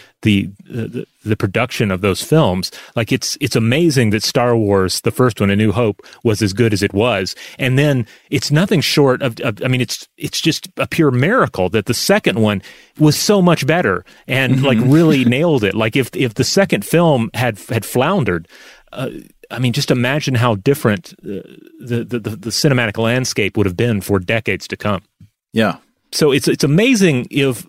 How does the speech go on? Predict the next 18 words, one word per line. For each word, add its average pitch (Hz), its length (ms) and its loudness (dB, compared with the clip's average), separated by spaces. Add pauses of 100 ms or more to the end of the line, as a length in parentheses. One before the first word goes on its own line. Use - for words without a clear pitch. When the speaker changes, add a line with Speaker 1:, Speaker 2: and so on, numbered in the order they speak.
(360)
Speaker 1:
the 127 120 0
first 165 360 2
film 110 240 2
in 95 80 0
a - 20 -4
series 85 560 -4
is 92 100 -10
good, 87 340 -2 (220)
and 135 120 -2
it's - 160 -6
super 233 480 2
amazing 107 560 0
if 107 100 -4
the 107 80 -4
second - 380 -2
one 95 200 0
is 90 140 -4
good. 92 300 -4